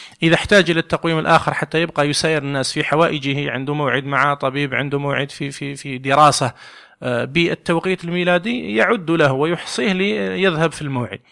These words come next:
لكن فيما يكون الخيار فيه إلى المسلم، ينبغي له أن يحيي هذه السنة. ومما جاءتنا تقويمه بهذه السنة هي هذا الشهر، صومنا وفطرنا إنما يكون بالأشهر القمرية. ننظر إلى الأشهر القمرية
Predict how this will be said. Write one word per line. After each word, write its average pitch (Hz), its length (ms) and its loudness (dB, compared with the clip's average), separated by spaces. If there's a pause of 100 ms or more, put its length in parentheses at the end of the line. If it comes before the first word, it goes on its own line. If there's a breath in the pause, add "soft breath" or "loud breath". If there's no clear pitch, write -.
(220 soft breath)
لكن 160 300 2
فيما 214 320 2
يكون 185 240 0
الخيار 165 500 0
فيه 170 300 -2
إلى 170 100 -2
المسلم، 175 460 0 (380 loud breath)
ينبغي 156 380 0
له 160 260 0
أن 143 60 0
يحيي 170 300 -2
هذه 135 300 0
السنة. 104 400 -6 (340 loud breath)
ومما 180 400 4
جاءتنا 156 600 2 (300 loud breath)
تقويمه 180 540 2
بهذه 196 380 2
السنة 226 400 -2
هي 196 200 0
هذا 127 340 2
الشهر، 117 280 -4
صومنا 165 560 4 (360 loud breath)
وفطرنا 156 960 4
إنما 175 420 2
يكون 202 280 -2
بالأشهر 196 580 -2
القمرية. 135 560 -2
ننظر 156 360 -4
إلى 156 320 -2
الأشهر 170 360 -2
القمرية 165 600 0